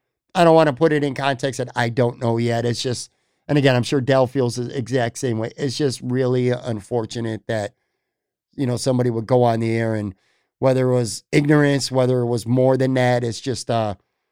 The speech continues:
I don't know, be better. And again, just very unfortunate. But I wanna move on. I wanna talk twenty-six shirts, because that's something near and dear to my heart, obviously yours, and, and many people who, uh, listen to this podcast and beyond. This week's shirt, Volume eight,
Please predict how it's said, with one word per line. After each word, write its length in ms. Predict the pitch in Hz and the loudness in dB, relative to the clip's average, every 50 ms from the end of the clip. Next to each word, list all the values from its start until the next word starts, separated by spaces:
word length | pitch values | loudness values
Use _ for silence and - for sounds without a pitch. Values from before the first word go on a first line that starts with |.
| _ _ _ _ - | _ _ _ _ -2
I 120 | 127 127 113 | 0 0 0
don't 100 | 101 90 | 0 -2
know, 60 | - _ | -4 _
be 100 | 147 147 | 0 2
better. 300 | 127 135 120 - - - _ - | 2 2 0 0 -4 -12 _ -4
And 400 | 135 131 127 120 113 107 107 - _ | -2 0 0 0 0 -2 -6 -8 _
again, 380 | 127 113 113 101 98 104 113 - | -4 -2 -2 -2 -2 -4 -8 -6
just 180 | - 143 135 | -6 -6 0
very 220 | 135 165 160 165 165 | 2 4 6 6 6
unfortunate. 520 | 160 151 131 127 139 139 135 123 139 127 | 4 2 0 0 -2 -2 0 0 -2 0
But 80 | 131 156 | 2 4
I 40 | 185 | 6
wanna 160 | 214 233 226 | 6 6 6
move 200 | 202 185 170 165 | 6 4 4 6
on. 120 | 160 160 | 4 4
I 60 | 160 | 6
wanna 180 | 160 170 170 165 | 4 4 4 2
talk 240 | - - 156 143 - | 2 2 2 2 2
twenty-six 480 | - 143 143 135 127 123 - 123 - | 0 -2 -2 -2 -2 -4 -8 -10 -8
shirts, 220 | - 117 117 117 - | -6 -6 -6 -6 -6
because 320 | _ 104 107 - 127 113 | _ -12 -6 -6 -4 -2
that's 220 | 110 123 127 117 - | -2 -2 -2 -2 -2
something 380 | 139 127 123 - 127 120 107 - _ _ _ _ _ _ _ _ _ - | -4 -4 -2 -2 -4 -4 -4 -6 _ _ _ _ _ _ _ _ _ -2
near 180 | 123 135 135 | 0 0 2
and 60 | 131 | 2
dear 140 | 123 131 131 | 2 2 2
to 60 | 120 | 2
my 260 | 113 117 131 151 175 180 | 0 2 4 6 6 6
heart, 360 | 175 170 165 165 170 - _ _ _ _ | 6 6 6 6 4 0 _ _ _ _
obviously 460 | - 160 190 202 185 190 165 - 180 | 0 2 2 4 2 0 0 0 0
yours, 400 | 170 151 156 156 156 151 147 123 | 2 4 4 4 4 2 2 0
and, 180 | 139 135 123 - - _ _ _ _ _ | 0 -2 -2 -4 -6 _ _ _ _ _
and 160 | - 156 147 | 0 2 4
many 220 | 151 156 151 139 131 | 4 4 2 2 0
people 560 | 123 127 131 127 131 135 131 127 127 117 - _ _ _ _ _ _ | -2 -4 -6 -4 -2 0 0 0 -2 -4 -6 _ _ _ _ _ _
who, 160 | 139 135 127 | 2 2 4
uh, 180 | 120 117 107 98 - _ _ | 4 2 0 -2 -8 _ _
listen 260 | 147 139 - 127 127 | -4 -4 -2 -2 -2
to 60 | 123 | -2
this 160 | 120 123 117 - | -2 -2 -4 -6
podcast 680 | _ - 127 123 120 110 - 123 113 110 110 - - - | _ -2 0 0 0 0 0 0 0 0 0 -4 -6 -6
and 100 | - 135 | -6 -2
beyond. 320 | 120 131 127 117 110 107 127 | 0 2 2 2 0 2 2
This 180 | 214 269 - | 2 2 4
week's 200 | 254 262 240 185 | 2 0 2 0
shirt, 340 | - - 233 190 127 104 - _ _ _ _ _ | 0 2 2 2 2 2 -4 _ _ _ _ _
Volume 320 | - 131 175 208 202 190 | 0 2 4 4 6 6
eight, 240 | 185 196 196 202 - | 6 4 4 2 -4